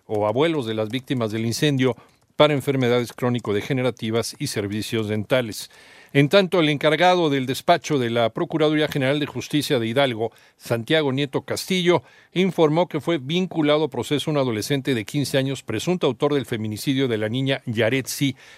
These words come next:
de doce años de edad, quien fue violada y degollada. Además, la fiscal general del Estado, la teniente Sandra Luz Baldovino Salmerón, informó que se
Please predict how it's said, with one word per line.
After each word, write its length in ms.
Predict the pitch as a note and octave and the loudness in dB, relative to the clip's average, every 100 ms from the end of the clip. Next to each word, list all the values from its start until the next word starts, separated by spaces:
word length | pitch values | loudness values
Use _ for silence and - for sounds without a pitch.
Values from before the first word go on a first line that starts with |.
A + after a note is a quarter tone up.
| _ - | _ -4
de 180 | G#2+ | -2
doce 300 | G#2+ C3 - | 2 0 0
años 300 | B2 B2 A#2+ | 0 0 -2
de 80 | G2+ | -2
edad, 260 | A2+ D#3+ D3 _ _ _ | 4 4 2 _ _ _
quien 180 | G#2+ | -6
fue 160 | G#2 C3+ | 0 0
violada 520 | A2 G#2+ A#2+ B2 B2 - | 0 0 0 2 0 -2
y 180 | A#2+ B2 | -10 -10
degollada. 720 | B2 G2 G#2 G#2+ G#2 G2+ G2+ - _ _ - - - - _ | -12 -8 -4 -4 -2 -2 -4 -8 _ _ -20 -20 -20 -20 _
Además, 380 | B2+ D#3 F#3+ E3+ | 2 6 4 4
la 100 | D#3+ | 0
fiscal 380 | C#3+ - E3+ | 0 0 0
general 360 | D#3 D#3 D3 E3 | 2 4 4 4
del 160 | D#3 A#2+ | 2 -2
Estado, 560 | - F3 E3 C#3+ D3 C#3+ | 2 4 4 4 0 -2
la 340 | A#2+ A2+ A2 | -2 0 0
teniente 600 | - A#2+ C#3 C#3+ C#3+ B2+ | -2 -2 0 -2 0 -2
Sandra 520 | - D3+ D3 C#3 B2 | 0 0 0 2 2
Luz 280 | A#2 C#3 C3+ | 2 0 0
Baldovino 640 | C3+ A#2 G#2+ A2 C#3 C#3 C3 | 0 0 -2 -2 -2 -2 -2
Salmerón, 600 | - C#3+ C3 A2+ C3+ D3+ | 0 0 0 0 0 -2
informó 400 | B2+ A2 B2+ C3+ | -4 -4 -6 -6
que 120 | C3+ | -8
se 340 | - G#2+ G2+ | -4 -4 -4